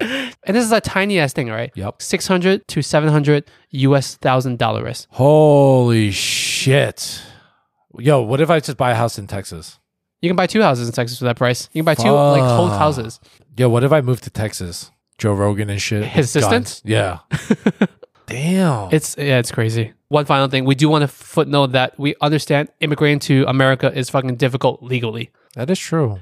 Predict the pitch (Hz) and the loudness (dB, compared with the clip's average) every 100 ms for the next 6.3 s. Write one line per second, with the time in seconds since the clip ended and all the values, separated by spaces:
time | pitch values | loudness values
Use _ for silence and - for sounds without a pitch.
0 | - 175 196 214 208 190 170 156 160 151 | -8 0 4 4 4 4 2 2 2 2
1 | - 233 165 156 156 143 139 135 135 - | -4 -8 -6 0 0 2 2 2 0 -2
2 | 151 160 160 131 127 123 - 151 160 202 | -4 -2 2 2 0 -4 -4 -2 2 2
3 | 185 151 139 113 95 - _ - - - | 2 0 0 -2 -4 -10 _ -18 -18 -14
4 | 165 - - 226 - 247 - - 117 - | -6 -4 -2 -2 -2 -4 -4 -12 -4 2
5 | 156 127 107 92 - 156 120 - 110 110 | 4 4 0 -4 -2 0 2 0 -2 -2
6 | 95 90 | -4 -4